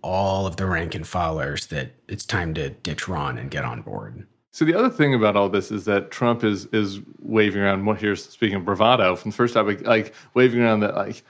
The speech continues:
Speaker 2: that he could end Kevin's speakership, that Kevin has to endorse him, right? Because he controls that many. Like, is that even true?
Speaker 1: Yeah. If Trump wanted, he could probably, if he told Republicans to force a vacate the chair vote,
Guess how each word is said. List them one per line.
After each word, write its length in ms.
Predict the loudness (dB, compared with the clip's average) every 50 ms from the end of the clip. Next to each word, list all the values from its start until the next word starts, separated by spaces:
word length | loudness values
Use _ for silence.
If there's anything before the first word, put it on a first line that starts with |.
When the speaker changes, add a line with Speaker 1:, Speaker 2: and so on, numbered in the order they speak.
| _ _
Speaker 2:
that 140 | -6 -4 -2
he 160 | 0 -2 -2
could 380 | 0 2 2 2 2 0 -4 -10 _ _ _ _ _ 0
end 360 | 2 2 2 2 0 -2 0
Kevin's 340 | 2 2 2 2 0 -4 -6
speakership, 640 | -6 -6 -6 -6 -6 -8 -8 -6 -8 -8 -8 -12 -16 _ _ -14
that 100 | -10 -2
Kevin 300 | 0 0 0 0 -2 -2
has 400 | 0 2 2 2 2 2 -2 -2
to 160 | 0 0 0
endorse 380 | 0 -2 -4 -8 -8 -10 -12 -14
him, 100 | -14 -8
right? 220 | -6 -4 -4 -4
Because 260 | -2 0 0 0 0 0
he 160 | -4 -8 -8
controls 800 | -6 -8 -8 -8 -10 -6 -2 0 2 2 2 2 0 0 -2
that 260 | 0 0 0 0 0 -2
many. 240 | -2 -2 -2 -4
Like, 600 | -6 -6 -8 -8 -8 -10 -16 -18 -8 -6 0 4
is 120 | 4 6 6
that 160 | 4 4 2
even 240 | 2 2 2 0 0
true? 460 | 0 2 2 2 2 2 0 -2 -4 -10 _ _ _ _ _ 2
Speaker 1:
Yeah. 360 | 4 4 4 4 2 -2 -6 -4 -2
If 180 | -2 -2 0
Trump 320 | 2 4 4 4 4 4 2
wanted, 340 | 4 4 4 4 2 2
he 140 | 2 0 0
could 180 | 0 -2 -4 -4
probably, 760 | -2 -2 -2 0 0 0 -2 -2 -2 -2 -4 -6 -8 -12 _ _ _ _ _ _ _ _ _ _ _ _ -8
if 160 | -8 -2 0
he 180 | 2 2 2
told 540 | 2 0 2 4 4 4 4 4 2 0 -4
Republicans 720 | -6 -6 -6 -4 -4 -4 -4 -4 -4 -4 -4 -4 -4 -6 -6
to 260 | -6 -6 -6 -6 -8
force 480 | -10 -8 -4 -2 -2 -2 -2 -2 -4
a 80 | -8 -10
vacate 520 | -8 -8 -8 -8 -8 -8 -10 -10 -10 -12
the 80 | -12 -10
chair 500 | -10 -8 -6 -4 -2 -2 -2 -2 -4 -4 -2
vote, 400 | 0 2 4 4 4 2 0